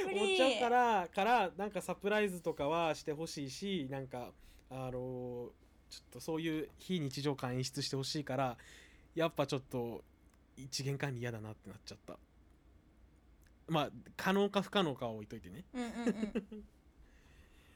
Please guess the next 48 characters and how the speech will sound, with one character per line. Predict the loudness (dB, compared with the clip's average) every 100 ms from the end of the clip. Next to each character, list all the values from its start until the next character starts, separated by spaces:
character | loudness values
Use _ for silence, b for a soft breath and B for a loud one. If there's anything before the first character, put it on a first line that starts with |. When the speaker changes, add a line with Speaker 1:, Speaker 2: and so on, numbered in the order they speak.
| b -20 -14
Speaker 2:
え | -12 -12 -12 -12 -12 -12 -10 -8
ー、 |
い |
や | -6 -4
ー。 | -2 -2 -2 -4 -4 -4 -4 -6 -8 B -20 -20 -14
ち | -4
な | -2
み | 0 0
に | 0
な | 0
ん | -2
か、 | -2 -4 -6 -12 -2
Speaker 1:
う |
ん。 | 0 0
Speaker 2:
あ | 0
る？ | -2 -4
お |
金 | -2 0 2
以 | 2
外 | 2 0 -2
で、 | -6 -6 -8 -16 -8
ま | -4
あ、 |
Speaker 1:
う |
ん。 | 0
Speaker 2:
同 | 0
棲 | 0 0 0
と | -4
か | -6
し | -6
て | -6
た | -2
わ | -2
け | -2
じ | -6
ゃ |
な | -8
い |
で |
す | -12
か、 | -14
優 | -14
香 | -14
さ | -14
ん | -8
も。 |
Speaker 1:
う |
ん。 | -4